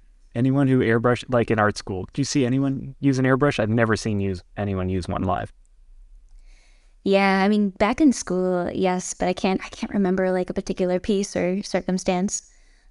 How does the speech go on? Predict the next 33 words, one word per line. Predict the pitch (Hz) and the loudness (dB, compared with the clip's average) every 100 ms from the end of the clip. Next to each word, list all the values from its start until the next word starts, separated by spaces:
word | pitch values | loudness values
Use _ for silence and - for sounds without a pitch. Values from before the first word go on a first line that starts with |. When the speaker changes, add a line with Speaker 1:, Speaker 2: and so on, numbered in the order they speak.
| - | -2
Speaker 2:
Um, | 185 180 180 180 185 - _ _ _ | 0 0 0 -2 -4 -10 _ _ _
but | 202 196 | -2 0
no, | 190 180 185 185 - | 2 2 0 -4 -4
I, | 190 185 185 - - | -2 -2 -4 -8 -6
I | - | -4
haven't | 202 190 185 185 - - - | -2 0 0 0 -2 -8 -4
in | 196 190 190 196 - _ _ _ - _ | 0 0 0 -4 -14 _ _ _ -20 _
recent | 202 202 202 | -2 0 -2
years, | 196 190 196 | 0 0 0
and | 185 | 0
I | 190 | 0
just, | 185 - - _ _ _ _ _ _ _ - - | -2 -6 -14 _ _ _ _ _ _ _ -20 -10
I | - | -4
would | 180 185 | -2 0
love | 196 - | -2 -2
to | - 233 - - _ - - | -4 -4 -8 -20 _ -16 -12
learn | - - 123 | -2 2 2
more. | 113 135 - - - | 2 0 -2 -14 -4
Mm-hmm. | 226 226 226 220 - - _ - - _ - | 4 4 4 -6 -8 -20 _ -20 -20 _ -10
Speaker 1:
Can | 147 | -4
you | 160 | -2
recall | 160 147 139 135 | 2 2 2 2
any | 117 | 2
map | 101 101 107 | 2 0 0
makers, | 113 104 110 107 104 - - | -4 -2 0 0 0 -4 -2
living | 110 107 104 | 0 0 2
or | 104 | 0
dead, | 92 104 98 110 | 0 0 0 0
that | 107 - | -4 -2
people | 107 110 | -2 0
should | 101 104 | -2 -4
check | - 104 107 | -2 -2 0
out? | 104 | -2